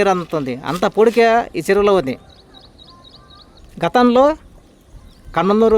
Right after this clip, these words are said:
బలిదిపల్లి, కన్మేట గ్రామాలకు కూడా నీరు పారేవి, కానీ ఇప్పుడు, ఇప్పుడు కేవలం వెల్టూరు గ్రామానికి మాత్రమే నీరు అందుతుంది. ఎందుకంటే పూడిక ఎక్కువైంది కాబట్టి ఆ నీరు అనేది దూరంగా ఉండే గ్రామాలకు వెళ్ళడం లేదు.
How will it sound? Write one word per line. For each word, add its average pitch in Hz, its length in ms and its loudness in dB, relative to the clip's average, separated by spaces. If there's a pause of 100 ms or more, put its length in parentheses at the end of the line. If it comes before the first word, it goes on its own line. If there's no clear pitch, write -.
బలిదిపల్లి, 202 560 2
కన్మేట 202 300 0 (180)
గ్రామాలకు 196 480 0
కూడా 254 160 0 (640)
నీరు 233 240 4
పారేవి, 196 360 2 (500)
కానీ 208 140 0
ఇప్పుడు, 208 160 -2
ఇప్పుడు 185 180 -4
కేవలం 226 300 4 (140)
వెల్టూరు 196 300 2
గ్రామానికి 202 440 0
మాత్రమే 190 300 0 (100)
నీరు 220 180 4
అందుతుంది. 180 420 -2 (440)
ఎందుకంటే 208 420 0
పూడిక 220 280 0 (480)
ఎక్కువైంది 202 400 0
కాబట్టి 180 360 0 (1120)
ఆ - 20 4 (140)
నీరు 254 260 6
అనేది 233 340 4 (160)
దూరంగా 233 340 4 (100)
ఉండే 214 200 2
గ్రామాలకు 202 460 0
వెళ్ళడం 214 320 2
లేదు. 139 160 0